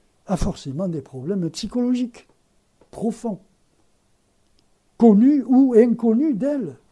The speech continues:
On sait que le refus de voir la réalité négative des faits,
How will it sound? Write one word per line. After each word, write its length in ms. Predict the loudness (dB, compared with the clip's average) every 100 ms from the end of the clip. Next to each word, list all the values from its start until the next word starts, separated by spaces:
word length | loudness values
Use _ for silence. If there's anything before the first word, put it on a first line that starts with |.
| _ _ _ _ _ _ _ _ _ _ _ _
On 140 | 4 4
sait 460 | 2 -4 -2 -2
que 160 | -2 -2
le 160 | 0
refus 580 | 0 0 -2 -8 -10 -10 _ _ _ _ _ _ _ _
de 160 | -10 -6
voir 400 | -4 2 2 0
la 140 | -8
réalité 800 | -6 -2 0 0 -4 -2 0 0 -4 _ _ _ _
négative 720 | -2 -2 -2 -4 0 0 0 -8 _ _ _ _ _ _ _ _ _ _ _ -16
des 240 | -8 -8
faits, 320 | -6 -8 -8